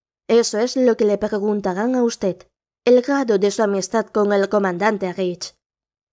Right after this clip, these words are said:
Puede que diga usted la verdad o puede que mienta. Algunas veces la mujer tiene que mentir. Las mujeres tienen que defenderse, y la mentira es una buena arma.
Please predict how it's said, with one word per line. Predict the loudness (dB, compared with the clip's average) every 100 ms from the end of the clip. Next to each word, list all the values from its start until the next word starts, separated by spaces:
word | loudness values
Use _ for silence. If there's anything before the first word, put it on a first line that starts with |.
| _ _ _
Puede | 2 2 4 0
que | 0
diga | 0 2 2
usted | 0 -4 -2
la | 0
verdad | 0 -4 0 -2 -2 -8 -6
o | -2 0
puede | 0 2 2
que | 0 -2
mienta. | 0 0 -2 -6 _ _ _ _ _ _ 0
Algunas | 2 4 2 0
veces | -2 -2 -2
la | 0 0
mujer | 0 0 -2 -2
tiene | 0 0 2
que | 0
mentir. | 0 0 -6 -8 -20 _ _ _ _ _ _ _ _ _ _ _ -2
Las | 2 2 0
mujeres | -6 -4 -2 -2 -2
tienen | 0 2 2
que | 2 0
defenderse, | 0 -2 -2 -2 -4 -6 -6 -10 _ _ _ _
y | 2 4
la | 4
mentira | 2 0 -2 0 0
es | 0 0
una | -2 -2
buena | 0 -2 -2 -4
arma. | -4 -6 -8 -14